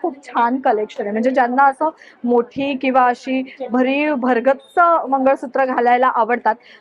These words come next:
खास करून आपण सणांसाठी किंवा लग्नसराईमध्ये तर आपण ही मंगळसूत्र आवर्जून घालतो, त्यामुळे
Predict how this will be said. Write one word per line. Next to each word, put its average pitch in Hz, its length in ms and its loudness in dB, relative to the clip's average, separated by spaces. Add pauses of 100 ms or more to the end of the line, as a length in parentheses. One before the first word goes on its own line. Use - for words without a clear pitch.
खास 262 320 0
करून 320 260 0
आपण 302 280 2
सणांसाठी 277 680 -2
किंवा 285 240 0
लग्नसराईमध्ये 294 1000 0
तर 302 60 4
आपण 285 240 2
ही 277 160 -2
मंगळसूत्र 269 560 0 (260)
आवर्जून 339 480 0
घालतो, 285 420 0 (320)
त्यामुळे 330 540 4